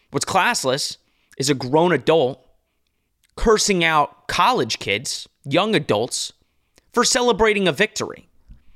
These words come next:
It's not like your players went over and started a fight with them for doing the horns down symbol. You're the University of Texas, U T Austin.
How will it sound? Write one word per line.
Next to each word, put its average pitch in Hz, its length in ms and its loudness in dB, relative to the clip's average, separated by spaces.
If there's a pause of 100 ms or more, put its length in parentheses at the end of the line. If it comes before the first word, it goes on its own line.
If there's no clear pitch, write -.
(520)
It's - 80 -16
not 226 160 0
like 175 200 0
your 202 120 6
players 180 500 2
went 151 220 2
over 160 320 4
and 139 80 -2
started 151 320 2
a 117 40 -2
fight 180 300 -2
with 160 140 -4
them 143 160 2
for 147 80 -4
doing 139 220 2
the 123 80 -4
horns 127 280 -4
down 117 240 -2
symbol. 165 460 -4 (1040)
You're 233 120 4
the 185 100 0
University 208 720 2
of 170 80 -2
Texas, - 640 -6 (580)
U 123 140 -8
T 175 200 -2
Austin. 147 440 -2